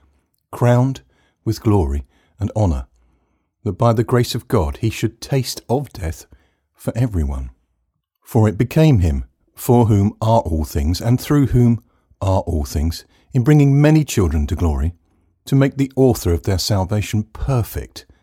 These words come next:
through sufferings. For both he who sanctifies and those who are sanctified are all from one,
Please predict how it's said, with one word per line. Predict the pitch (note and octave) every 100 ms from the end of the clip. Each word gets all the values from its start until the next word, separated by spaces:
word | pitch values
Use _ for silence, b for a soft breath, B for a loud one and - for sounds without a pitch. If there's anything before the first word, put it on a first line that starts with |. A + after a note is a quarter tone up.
| _
through | - G2+ E2+
sufferings. | - D#2+ - C#2 C2 - - _ _ _ _
For | - F2
both | D#2+ E2 -
he | G#2+ G#2
who | F#2+
sanctifies | F2 - C3+ B2+ F#2+ D#2 D2+ C#2 E2 - _ _ -
and | A#2+ A#2
those | C3+ C#3+ -
who | D3 B2+
are | A2
sanctified | - D#3 C3+ - F2 D#2 F2 -
are | G2 G2 -
all | A#2 A#2 A#2 A#2 _
from | _ - G2+ F#2+
one, | F#2 B1+